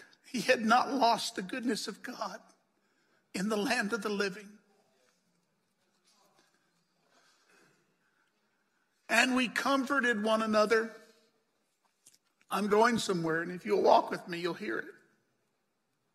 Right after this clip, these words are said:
That family for me has always been a picture of the kingdom.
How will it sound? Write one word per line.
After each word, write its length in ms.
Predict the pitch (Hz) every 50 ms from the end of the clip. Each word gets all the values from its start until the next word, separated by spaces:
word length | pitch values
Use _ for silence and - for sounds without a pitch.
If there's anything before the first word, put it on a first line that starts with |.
| _ _ _ _ _ _ _ _ _ _ _ _ _ _ _ _ _ _ _ _ _ _ _ _ _ _ _ _ _ _ _ _ _ _ _ _ - - _ _ _ _ _ _ _ _ _ _ _ _ _ _ _ _ _ _ _ _ _
That 200 | - 220 220 220
family 340 | - - 240 240 240 233 208
for 120 | 175 - 208
me 200 | 220 233 233 220
has 140 | 196 -
always 300 | 240 226 226 214 - -
been 180 | - - 247 220
a 40 | 214
picture 500 | - - - 220 208 - - 233 190 - - - - - - - _ _ -
of 120 | 208 180 165
the 80 | 202 185
kingdom. 840 | 190 - - - - - 170 175 165 165 151 156 151 - 143 151